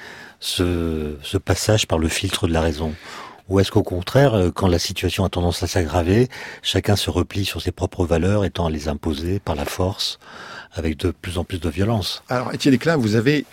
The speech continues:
Speaker 2: malheureusement raison. Et j'espère
Speaker 1: Tiens.
Speaker 2: que vous n'avez pas raison sur toute la ligne. Euh,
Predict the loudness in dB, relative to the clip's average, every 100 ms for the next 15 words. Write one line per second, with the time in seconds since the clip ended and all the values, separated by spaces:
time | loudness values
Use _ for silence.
0 | -4 2 4 6 6 4 2 2 2 2
1 | 0 -4 -14 -20 _ _ _ _ _ _
2 | _ _ -8 -6 -4 2 4 4 4 6
3 | 6 4 2 2 -2 -2 2 4 4 0
4 | -8 -14 -12 -12 -12 -4 -2 -2